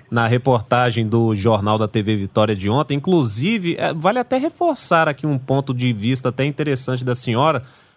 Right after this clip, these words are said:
Speaker 2: com relação àquela colocação que a gente fez na reportagem sobre as escolas estarem fechadas, visto que o presidente Jair Bolsonaro disse que as crianças não manifestam a doença, que as crianças não fazem parte do grupo de risco, adolescentes também, né?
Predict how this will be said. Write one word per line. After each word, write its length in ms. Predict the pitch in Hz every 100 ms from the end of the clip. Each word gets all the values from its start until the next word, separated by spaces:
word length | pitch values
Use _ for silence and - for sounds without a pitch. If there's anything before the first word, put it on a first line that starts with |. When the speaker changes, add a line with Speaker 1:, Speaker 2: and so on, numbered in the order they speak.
| _
Speaker 2:
com 160 | 135 135
relação 960 | 139 165 156 - - 156 165 170 165
àquela 400 | 147 156 - 156
colocação 520 | 156 160 156 156 - 151
que 100 | 156
a 40 |
gente 120 | 147
fez 220 | - 147
na 100 | 139
reportagem 760 | 139 139 143 120 - 143 156 135
sobre 460 | 127 143 143 143 147
as 140 | 143
escolas 440 | 143 - 143 147 139
estarem 320 | - 139 139
fechadas, 680 | 156 135 - 131 120 101 92
visto 280 | 110 139 -
que 80 |
o 40 | 139
presidente 600 | 143 135 127 123 127 120
Jair 180 | 123 120
Bolsonaro 560 | 127 127 131 131 156
disse 280 | 131 151 -
que 260 | 165 156 123 - _ -
as 160 | 113 -
crianças 720 | 139 127 127 165 - 135 110
não 220 | 127 131
manifestam 840 | 117 123 104 - 139 156 131 117
a 60 | 117
doença, 560 | 101 113 170 156 120 113
que 120 | 127
as 120 | 117
crianças 420 | 117 127 139 120
não 80 | 120
fazem 400 | 123 120 113 95 -
parte 260 | 120 113
do 80 | 107
grupo 240 | 110 107
de 140 | 104 95
risco, 640 | 127 170 139 - 117 107
adolescentes 560 | 110 285 233 - 180 -
também, 340 | 131 131 220
né? 100 | 202